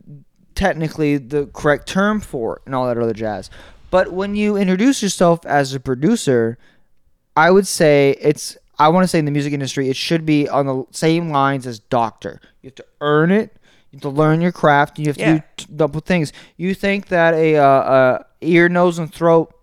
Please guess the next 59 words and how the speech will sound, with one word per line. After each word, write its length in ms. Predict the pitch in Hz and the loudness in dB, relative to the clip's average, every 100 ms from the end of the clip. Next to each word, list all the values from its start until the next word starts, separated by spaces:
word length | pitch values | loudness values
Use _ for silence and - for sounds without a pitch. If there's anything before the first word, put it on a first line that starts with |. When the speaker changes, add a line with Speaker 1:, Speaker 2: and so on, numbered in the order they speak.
| 147 | -6
Speaker 1:
doctor, 500 | 151 175 190 131 104 | -2 -2 -4 -6 -4
right? 360 | 117 131 175 - - | 0 0 0 -6 -20
Speaker 2:
E 100 | 127 | -20
N 140 | 120 117 | -18 -18
T. 280 | 120 135 170 | -16 -16 -10
Speaker 1:
E 180 | 156 156 | -2 0
N 120 | 165 | 0
T. 360 | 180 220 208 - _ _ - | 0 0 0 -4 _ _ -10
An 140 | 160 | -2
E 160 | 190 233 | 2 2
N 100 | 226 | 0
T 300 | - 247 220 | -2 -2 -2
cannot 460 | 214 180 185 185 - 226 | -2 0 0 -2 -6 -10
just 300 | 156 190 - | -4 -4 -4
do 80 | 190 | -8
your 200 | 175 147 | -6 -4
ears, 480 | 170 185 143 135 135 | 2 4 6 4 -2
but 80 | |
they 80 | 139 | -8
can 80 | 135 | -6
also 260 | 139 135 139 | -8 -8 -10
do 60 | |
your 140 | 135 135 | -8 -4
nose 280 | 135 151 | -4 -4
and 80 | 156 | -6
throat, 320 | 160 170 - _ - | -4 -2 -4 _ -6
right? 340 | 139 156 190 _ - _ | -2 -2 -4 _ -20 _
So, 540 | - - 175 170 160 | -6 2 6 6 4
Speaker 2:
Sure. 220 | 147 131 - | 2 -2 0
Speaker 1:
and 160 | 160 143 | 0 0
mouth 340 | 135 156 - | -2 -2 -6
or 120 | 156 | -6
whatever 280 | 165 156 160 | -4 -4 -4
the 100 | 160 | -8
fuck. 280 | 170 175 - | -8 -8 -8
So 200 | 175 147 | -6 -6
a 60 | |
producer 560 | - 170 240 294 180 160 | -6 0 0 2 0 0
is 200 | 160 151 | 0 -2
in 80 | 151 | -4
the 60 | |
same 360 | 139 165 160 151 | -4 -4 -4 -2
line 320 | 156 156 151 | -2 -2 -4
of 160 | 131 127 | -6 0
that, 340 | 151 143 120 | 2 2 0
where 180 | 139 135 | -4 -4
they 160 | 147 151 | -2 -2
don't 260 | 156 160 | -4 -4
just 240 | 151 151 - | -6 -6 -8
do 180 | 160 | -10
one 360 | 139 131 151 156 | -8 -4 -4 -4
thing. 240 | 156 143 | -8 -8
They 100 | 131 | -8
don't 180 | 143 175 | -8 -10
just 240 | 160 180 160 | -12 -12 -10
make 200 | 165 170 | -12 -12
the 60 | |
beats. 340 | 151 185 - 165 | -10 -10 -10 -4
Speaker 2:
Yeah. 300 | 165 117 | -2 -2